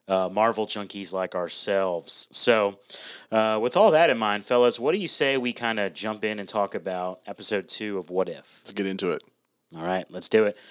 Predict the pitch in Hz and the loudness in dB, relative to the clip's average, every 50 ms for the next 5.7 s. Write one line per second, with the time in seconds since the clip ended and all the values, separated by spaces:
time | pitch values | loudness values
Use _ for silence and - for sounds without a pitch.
0 | - - - - - - - 139 135 131 131 131 131 131 127 120 131 135 135 131 | -20 -20 -20 -10 -2 2 4 4 6 6 6 6 6 4 2 0 -2 -2 -2 -2
1 | 131 131 131 127 127 123 120 120 117 113 107 - 117 117 - - 151 165 165 156 | -2 -2 -2 -2 -2 -2 -2 -2 -4 -6 -8 -10 -10 -8 -4 0 0 2 4 6
2 | 147 135 127 123 107 98 101 98 107 135 160 175 - 151 139 139 135 131 - 131 | 6 6 6 4 2 0 -4 -4 0 2 2 4 4 2 2 2 0 -2 -6 -8
3 | - 156 160 143 151 160 185 226 - - 220 - - 165 151 143 135 127 120 127 | -8 -8 -6 -4 0 2 2 2 2 0 -2 -2 0 2 2 4 4 2 2 2
4 | 123 123 117 - 127 107 104 101 120 147 147 139 123 - - - - - - - | 0 -2 0 0 -2 -2 0 2 2 2 4 4 2 0 -2 -6 -10 -10 -6 -4
5 | - - - 127 117 120 123 120 104 95 92 92 95 101 | -4 -2 0 2 4 4 4 4 4 2 0 0 -2 -4